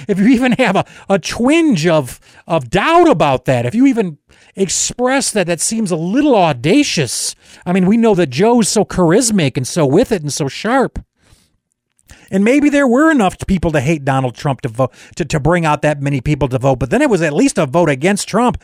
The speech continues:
not a vote for Biden. But if you don't believe one hundred percent that Joe Biden won this squeaky clean, if you even question it, you're an insurrectionist and you deserve to die. You're treasonist.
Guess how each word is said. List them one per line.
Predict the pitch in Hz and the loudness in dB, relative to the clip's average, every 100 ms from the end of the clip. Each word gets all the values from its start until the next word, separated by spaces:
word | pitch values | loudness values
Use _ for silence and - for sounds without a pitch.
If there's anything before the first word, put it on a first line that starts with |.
| - - | -14 -6
not | 151 202 | -2 0
a | 151 | 0
vote | 175 190 | 0 0
for | 156 | -2
Biden. | 131 202 254 165 | 0 2 2 0
But | 143 | -4
if | 151 | -2
you | 277 | 0
don't | 269 | 0
believe | 160 147 214 302 247 120 101 _ - _ | 0 0 2 4 4 0 -6 _ -20 _
one | 131 180 285 | 0 2 2
hundred | 220 247 214 | 2 0 2
percent | 180 - 233 285 | 0 0 0 0
that | 151 | -4
Joe | 120 190 240 | -2 0 2
Biden | 190 262 240 180 | 2 2 2 2
won | 202 196 | 2 2
this | 226 - | 2 0
squeaky | - 233 208 170 | -2 -2 -2 -6
clean, | - 262 277 156 113 _ - - | -4 0 0 -2 -6 _ -18 -10
if | 147 | 0
you | 254 | 2
even | 269 180 | 2 0
question | 156 226 269 - 180 | -2 -2 -2 -2 -4
it, | 165 147 | -4 -4
you're | 165 160 | -2 -2
an | 131 | -2
insurrectionist | 127 117 - 117 107 143 196 - - 165 131 - - - - | -6 -8 -8 -8 -6 -4 -4 -4 -4 -2 -2 -6 -14 -14 -4
and | 143 | -2
you | 151 | 0
deserve | 143 117 131 131 - | 0 0 0 -2 -4
to | 131 107 - | -12 -12 -4
die. | 180 131 104 87 - - _ _ _ - | -2 0 -2 -4 -14 -18 _ _ _ -8
You're | 156 131 | -2 -2
treasonist. | - - - 226 240 208 240 240 - - | -2 -6 0 2 2 2 0 0 -2 -12